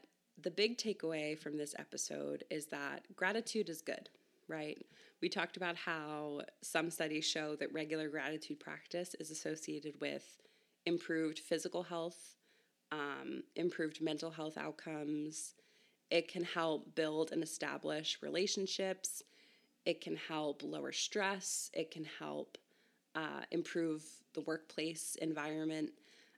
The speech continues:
Um, and it is a neuroactive activity, right? It, it tickles our brain when we practice gratitude. Um, so gratitude is good for us. It makes us happy.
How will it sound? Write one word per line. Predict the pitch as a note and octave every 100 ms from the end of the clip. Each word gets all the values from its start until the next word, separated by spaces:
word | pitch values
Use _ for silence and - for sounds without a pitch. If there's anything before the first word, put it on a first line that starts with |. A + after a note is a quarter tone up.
| _
Um, | D3+ D3 B2+ - - D#3+ - _ - -
and | A#3 A3 G#3 F#3
it | E3+ D#3 - _ - _ _ _ -
is | E3+ D#3 D#3 -
a | D3+ D#3 D#3 - D#3+ -
neuroactive | E3 E3+ F3 F#3 E3+ E3 D#3+ D#3+ - - E3+ D#3+ D3+ - - - _ _ _ -
activity, | D#3 - A#3+ - - -
right? | - -
It, | - -
it | - -
tickles | A3+ A3 G#3 G3
our | F3
brain | F3 F#3 D3 - E3 -
when | E3 D3
we | D3
practice | - - - -
gratitude. | - - - - E2+ - - - - - - - -
Um, | D#3+ - - - F3 - _ _
so | - F3 E3 D#3+ D#3+
gratitude | E3 E3 F3 - G3 F3+
is | F#3
good | - G#3
for | - -
us. | - -
It | -
makes | D#3+ - F3+
us | - -
happy. | G#3 - - -